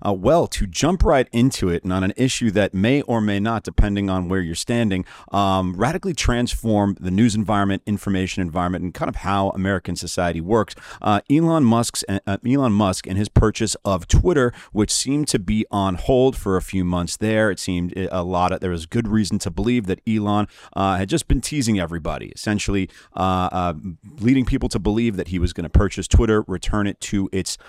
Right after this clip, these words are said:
original uh, modus operandi, which was, uh, s-, you know, the town, the, the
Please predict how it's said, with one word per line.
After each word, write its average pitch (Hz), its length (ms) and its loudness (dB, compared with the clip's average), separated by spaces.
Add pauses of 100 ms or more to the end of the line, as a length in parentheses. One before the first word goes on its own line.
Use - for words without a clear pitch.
(200)
original 98 840 0
uh, 95 160 0
modus 104 340 0
operandi, 107 600 0
which 87 200 -4
was, 76 100 -8 (180)
uh, 82 160 -4
s-, - 220 -10
you 90 180 -8
know, 80 80 -6
the 87 100 -8
town, 95 320 -4
the, 85 260 -6
the 85 160 -8